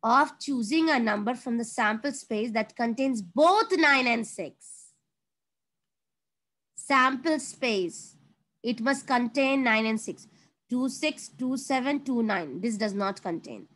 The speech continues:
It must contain what? Nine and six. I'll just put a cross mark. Two, six, two, seven, two, nine. Do they have nine and six together? Do they have nine and six together?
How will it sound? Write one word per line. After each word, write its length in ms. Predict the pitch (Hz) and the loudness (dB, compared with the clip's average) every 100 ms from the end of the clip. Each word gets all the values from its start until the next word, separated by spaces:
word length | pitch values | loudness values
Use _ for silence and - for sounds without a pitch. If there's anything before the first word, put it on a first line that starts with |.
| _ _ - | _ _ -12
It 120 | 233 | -4
must 240 | 262 311 302 | 2 2 2
contain 520 | 285 277 320 381 349 | 0 2 2 4 4
what? 280 | 339 - - _ - | 4 2 -8 _ -4
Nine 320 | 220 220 226 | 0 2 2
and 160 | 220 220 | -2 -4
six. 340 | - - - | -10 -16 -12
I'll 100 | 196 | -10
just 160 | 202 254 | -8 -8
put 120 | 247 | -6
a 60 | 247 | -4
cross 320 | 240 214 - | 0 -2 0
mark. 220 | 226 320 - _ _ _ _ _ _ _ _ - | -2 -2 -8 _ _ _ _ _ _ _ _ -4
Two, 160 | 269 262 | -2 -2
six, 640 | - 349 370 - - - _ _ _ _ _ _ _ _ _ _ _ _ _ - | 0 -2 -2 -12 -18 -20 _ _ _ _ _ _ _ _ _ _ _ _ _ -2
two, 180 | 285 | 0
seven, 480 | 285 302 277 302 381 415 - | 0 0 2 2 0 -6 -12
two, 220 | - 285 277 | -2 0 2
nine. 320 | 233 190 202 | 0 0 -4
Do 160 | 247 269 | -2 2
they 80 | |
have 200 | 294 285 | 4 4
nine 240 | 269 262 277 | 4 2 2
and 140 | 294 | 0
six 280 | - 359 - | -2 -6 -6
together? 380 | - 240 254 320 494 - _ _ _ _ _ _ _ _ _ _ _ 214 | -6 -2 0 0 -4 -12 _ _ _ _ _ _ _ _ _ _ _ -4
Do 100 | 262 | 2
they 80 | |
have 120 | 320 302 | 4 4
nine 220 | 285 302 | 4 2
and 140 | 330 | 0
six 120 | 330 | -2
together? 420 | - 311 311 254 | -4 0 2 0